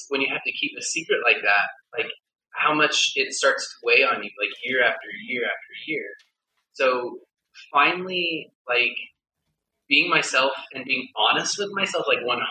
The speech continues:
hundred percent honest with myself, was very freeing for, for both of us, I think, because not only were we honest with each other, but we were honest with ourselves. And so it just, it takes so much stress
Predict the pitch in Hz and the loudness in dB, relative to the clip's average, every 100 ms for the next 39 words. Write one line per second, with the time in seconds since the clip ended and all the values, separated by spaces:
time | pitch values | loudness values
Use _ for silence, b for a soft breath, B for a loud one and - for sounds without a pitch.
0 | - 127 - - - 214 190 190 208 220 | -4 -6 -6 -6 -2 0 2 2 0 -6
1 | - 214 208 208 208 - _ _ _ _ | -8 -8 -4 -2 -2 -6 _ _ _ _
2 | _ 147 - 175 202 170 - - 143 131 | _ -4 0 4 6 4 0 0 2 2
3 | 127 - 175 165 - 165 - 240 240 - | 0 0 2 2 0 0 4 4 4 -2
4 | - - - 277 - - 269 - - - | -6 -8 -12 -14 -16 -16 -8 -8 -8 -16
5 | _ _ _ _ _ _ _ - 175 214 | _ _ _ _ _ _ _ 4 6 6
6 | 208 165 - 160 165 160 151 147 151 156 | 4 2 -2 0 2 2 0 2 4 2
7 | - 139 - - 147 165 160 - 135 131 | -2 -8 -8 4 4 6 2 2 0 2
8 | 120 - - - 113 - - 110 117 151 | 2 2 -2 -6 -6 -4 0 2 2 0
9 | - - - 127 - 127 127 - 165 - | -6 -8 -10 -10 -2 0 0 2 0 0
10 | - - _ _ _ _ - 147 - 202 | -6 -14 _ _ _ _ -10 -6 2 2
11 | - - 147 160 214 - - - - 127 | 2 -2 -2 0 0 2 2 4 2 2
12 | 113 120 | 4 4